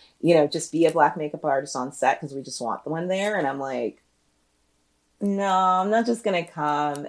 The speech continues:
and hang out and hover over other makeup artists, white makeup artists, while they're doing their thing on Black, you know, talent,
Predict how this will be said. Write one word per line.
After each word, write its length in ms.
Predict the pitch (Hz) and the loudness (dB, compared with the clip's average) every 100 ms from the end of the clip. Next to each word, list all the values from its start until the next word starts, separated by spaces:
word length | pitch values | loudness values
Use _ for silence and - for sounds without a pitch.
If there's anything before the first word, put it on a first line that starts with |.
| - | -6
and 140 | 147 156 | -4 -2
hang 260 | 160 147 | -2 -2
out 440 | 147 139 143 131 - | 0 2 2 0 -2
and 180 | 143 156 | -4 -4
hover 460 | 143 143 147 123 | -4 -2 2 4
over 560 | 143 139 135 131 147 - - - _ _ | 4 2 0 0 -2 -6 -20 -20 _ _
other 340 | 170 170 180 170 | 6 10 10 8
makeup 400 | 165 151 156 156 | 2 2 2 4
artists, 420 | 156 143 135 151 156 | 4 6 4 2 4
white 240 | 160 - | 2 4
makeup 300 | 156 160 156 | 0 0 2
artists, 440 | 147 147 147 151 | 4 6 4 2
while 260 | 180 139 135 | 4 4 4
they're 200 | 143 147 | 2 0
doing 320 | 151 143 143 | 0 -2 -2
their 160 | 135 139 | -4 -6
thing 640 | 147 160 135 104 87 151 - _ _ _ _ _ - | 2 2 2 -2 -6 -10 -12 _ _ _ _ _ 6
on 280 | 165 156 165 | 6 6 6
Black, 420 | 147 139 - - _ - - _ _ _ - | 4 4 2 -10 _ -20 -20 _ _ _ 4
you 140 | 156 | 6
know, 440 | 139 117 117 110 - | 8 8 6 4 -6
talent, 580 | - 156 180 131 104 98 | 0 4 6 4 -2 -6